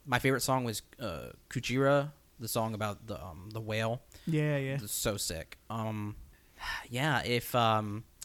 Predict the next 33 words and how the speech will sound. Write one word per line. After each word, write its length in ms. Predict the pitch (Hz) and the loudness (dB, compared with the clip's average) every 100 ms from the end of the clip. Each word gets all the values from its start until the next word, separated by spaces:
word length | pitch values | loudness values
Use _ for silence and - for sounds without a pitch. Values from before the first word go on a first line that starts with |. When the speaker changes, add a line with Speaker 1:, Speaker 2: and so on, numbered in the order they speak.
| - - 131 | -16 2 4
Speaker 1:
I 60 | |
was 200 | 156 135 | 6 4
really 260 | 117 139 127 | 4 4 8
happy 260 | 139 - | 6 6
when 160 | 139 120 | 2 2
it 80 | - | 4
came 220 | 127 131 | 4 6
to 120 | 120 | 2
our, 540 | 110 - 117 120 117 85 - | 0 2 4 4 4 0 -4
uh, 220 | 113 104 101 | -4 -2 -2
theater 320 | - 131 139 | 2 4 4
nearby. 680 | 135 127 123 123 120 123 - - - - - | 4 4 4 6 4 2 -2 -14 -20 -18 -6
Um, 320 | 101 104 101 | -2 -2 -2
got 160 | 98 110 | 0 0
a 20 | |
chance 220 | 107 113 | 0 -2
to 60 | 107 | -2
see 240 | - 117 | 0 2
it. 100 | 113 | 2
It 60 | 120 | 6
came 140 | 254 | 8
out 120 | 208 147 | 8 8
in 60 | |
twenty 240 | 143 147 143 | 6 4 6
twenty-one, 560 | 143 127 127 127 113 | 4 4 4 2 0
but 140 | 117 110 | -2 -2
it 60 | |
didn't 120 | 117 113 | -4 -2
come 140 | 117 | -4
to 100 | 104 | -2
U 160 | 107 - | -2 -2
S 220 | 107 101 | -2 -6
until 320 | - 98 | -8 -8